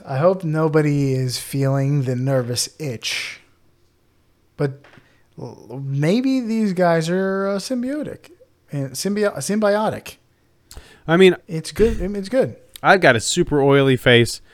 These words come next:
Speaker 2: I've got eczema on my face. I got, uh, d-, dermatitis. I got acne. Like, I, I think these guys are ruining my life, is what I'm trying to say.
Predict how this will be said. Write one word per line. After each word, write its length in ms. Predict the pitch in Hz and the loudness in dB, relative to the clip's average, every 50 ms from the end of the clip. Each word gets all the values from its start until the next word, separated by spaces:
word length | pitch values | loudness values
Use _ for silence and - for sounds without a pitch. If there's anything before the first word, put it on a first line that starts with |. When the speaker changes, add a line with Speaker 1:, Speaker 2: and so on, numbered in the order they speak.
| - _ _ _ _ _ - | -20 _ _ _ _ _ -2
Speaker 2:
I've 180 | - 147 147 | 0 0 2
got 240 | 131 120 107 104 - - - - - | 4 2 2 2 -2 -6 -16 -4 2
eczema 720 | 143 139 143 139 135 135 139 139 135 139 135 135 131 123 - - - | 4 4 4 4 4 4 4 6 8 8 8 6 6 2 -4 0 4
on 140 | 139 139 139 | 4 6 6
my 120 | 135 120 | 6 4
face. 520 | - - 151 147 143 135 127 - - - - _ | 4 4 4 4 4 4 2 -2 -6 -10 -6 _
I 100 | 131 135 | -2 -2
got, 320 | 127 120 120 113 107 104 - _ _ - _ _ _ _ - | 2 2 2 2 2 0 -2 _ _ -20 _ _ _ _ 2
uh, 500 | 135 117 110 107 107 104 104 101 - - | 4 6 6 6 4 4 4 2 0 -2
d-, 640 | - - - 78 82 82 87 135 127 107 107 104 98 _ - - 131 | -6 -10 -18 -20 -20 -14 -12 -10 -10 -10 -10 -12 -14 _ -18 -14 -12
dermatitis. 1200 | 123 110 98 135 139 156 160 156 147 135 - - 139 135 143 143 143 143 135 - - - - - - _ _ _ - - - _ _ | -12 -4 4 6 8 8 8 6 4 4 4 4 6 6 6 6 4 2 0 -2 -6 -8 -10 -14 -18 _ _ _ -20 -20 -20 _ _
I 120 | 143 139 | 2 4
got 220 | 131 123 110 113 - - _ _ _ _ _ _ _ _ _ | 6 6 4 4 2 -4 _ _ _ _ _ _ _ _ _
acne. 680 | 147 139 143 147 139 - 143 143 139 139 139 139 135 - _ - | 4 6 8 6 6 6 4 6 6 6 4 2 0 -4 _ 2
Like, 320 | 127 113 - - - - - _ _ _ _ _ _ _ _ _ _ _ _ _ | 4 4 4 2 -4 -14 -20 _ _ _ _ _ _ _ _ _ _ _ _ _
I, 180 | 139 147 151 139 139 | -2 -2 -2 0 2
I 100 | 135 156 | 2 2
think 260 | 151 - 233 233 220 | 2 2 0 -2 -2
these 220 | 202 214 220 196 160 | 0 2 2 2 6
guys 280 | 143 156 156 156 131 | 8 8 8 10 10
are 80 | 131 127 | 8 8
ruining 400 | 113 120 127 143 147 139 131 117 | 10 10 10 10 10 10 8 6
my 120 | 107 98 | 4 2
life, 400 | 90 90 95 101 98 87 - - | 2 2 2 2 2 2 0 -4
is 140 | - - - | -10 -8 -6
what 100 | 95 87 | -4 -4
I'm 80 | 87 85 | -4 -4
trying 240 | - - 87 85 - | -4 -6 -6 -6 -6
to 60 | 95 | -10
say. 360 | - - - - - - 104 | -12 -12 -12 -12 -12 -14 -16